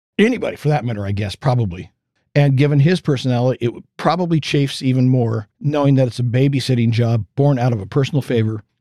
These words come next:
by both Shelton and the head of the F B I white-collar division, both using their positions and authorities to utilize F B I resources for a babysitting job that wouldn't even get considered if it were an average person making the request,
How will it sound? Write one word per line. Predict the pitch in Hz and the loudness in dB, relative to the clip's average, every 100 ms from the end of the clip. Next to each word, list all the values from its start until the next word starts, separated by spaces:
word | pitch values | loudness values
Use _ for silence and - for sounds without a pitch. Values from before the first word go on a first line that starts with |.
| _ | _
by | 127 110 | -2 0
both | 113 98 | -2 -2
Shelton | - 117 120 110 - | -2 -2 -2 -6 0
and | 120 120 | 2 4
the | |
head | 110 113 | 4 2
of | 113 | 2
the | 104 107 | 0 -2
F | - | -2
B | 107 | -4
I | 92 - 127 | -4 -8 -4
white-collar | 113 - 123 107 | -4 0 0 0
division, | 85 82 78 73 - _ _ _ | -4 -8 -8 -12 -18 _ _ _
both | 123 147 151 147 | 0 2 2 0
using | 135 135 | 0 0
their | 131 | 0
positions | 127 123 110 - 107 - | 0 -2 -2 -2 -4 0
and | 131 139 | 0 0
authorities | - 127 110 107 98 - _ _ | 0 -2 0 -2 -4 -12 _ _
to | - | 0
utilize | 127 135 131 127 139 | 2 4 2 2 0
F | 127 | 0
B | 135 | 0
I | 127 | 2
resources | 120 120 117 120 107 107 | 0 -2 -2 -2 -4 -6
for | - 123 | -4 0
a | 131 | 2
babysitting | 139 143 123 127 113 | 2 2 0 -2 -2
job | 104 110 101 104 - _ | -2 -4 -6 -10 -18 _
that | 123 117 | -2 2
wouldn't | 160 180 139 | 2 2 2
even | 147 139 147 | 0 2 2
get | 123 123 - | 2 -2 -2
considered | 120 98 - - 165 139 113 101 - _ _ _ _ _ _ - | -4 -4 -8 0 0 2 -2 -10 -16 _ _ _ _ _ _ -4
if | 131 | -2
it | 113 | 0
were | 123 | 0
an | 117 | 0
average | 135 143 135 | 0 0 -2
person | - 113 - 110 - 127 | -2 -2 -2 -6 -8 -4
making | 117 - | -2 -2
the | 104 | -4
request, | 104 - 92 - - | -4 -2 -2 -2 -12